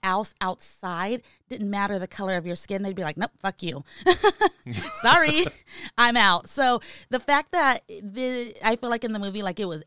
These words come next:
Speaker 1: everyone kind of helping everyone that wanted to escape, ah, it worked when,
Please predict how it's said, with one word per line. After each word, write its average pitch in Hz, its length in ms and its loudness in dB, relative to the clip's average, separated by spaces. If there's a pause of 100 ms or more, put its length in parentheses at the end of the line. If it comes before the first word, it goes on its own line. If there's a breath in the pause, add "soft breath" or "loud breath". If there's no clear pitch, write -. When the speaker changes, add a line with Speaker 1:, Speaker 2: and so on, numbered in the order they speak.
(120)
Speaker 1:
everyone 214 560 -6
kind 190 220 -8
of 170 60 -10
helping 196 300 -6 (100)
everyone 220 520 -2
that 208 160 -4
wanted 190 280 -4
to 196 100 -8
escape, 208 460 -6 (420)
ah, 294 520 -6 (360 loud breath)
it 311 160 -2
worked 320 500 -6 (200)
when, 277 680 -2